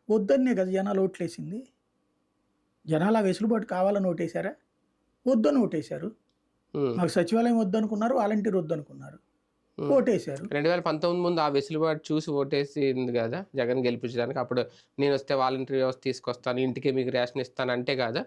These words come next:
Speaker 1: అవును.
Speaker 2: అప్పుడు మరి అప్పుడు కోరుకున్నట్టు కదా
Speaker 1: అప్పుడు
Speaker 2: జనాలు.
Speaker 1: కోరుకున్నారు, వచ్చింది. ఇప్పుడు వద్దనుకున్నారు, పోయారు. కాబట్టి ఆ రోజున వచ్చింది, ఈ రోజున పంపించేశారు.
Speaker 2: హ్మ్.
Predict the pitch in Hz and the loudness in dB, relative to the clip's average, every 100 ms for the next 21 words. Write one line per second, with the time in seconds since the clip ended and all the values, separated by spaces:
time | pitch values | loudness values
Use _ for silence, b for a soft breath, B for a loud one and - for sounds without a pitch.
0 | - 294 262 - 160 160 151 156 151 156 | 0 2 4 2 2 2 2 0 0 0
1 | 156 160 147 131 285 269 143 160 285 254 | 0 -2 -2 0 2 2 2 4 2 2
2 | 285 285 311 311 - 247 185 170 180 190 | 0 0 2 0 0 -2 -2 -2 -4 -4
3 | _ _ _ - - 302 269 247 294 294 | _ _ _ -2 2 4 4 4 4 2
4 | 277 311 320 220 180 143 196 - _ _ | 2 2 2 4 2 0 -6 -10 _ _
5 | _ _ _ _ _ _ _ _ 247 294 | _ _ _ _ _ _ _ _ 0 2
6 | 247 320 269 277 285 269 240 269 262 415 | 2 4 4 4 4 2 2 2 0 2
7 | 320 302 302 269 254 208 - 175 135 147 | 4 4 4 4 2 0 -2 -6 -8 -14
8 | 160 _ 131 123 | -16 _ -2 0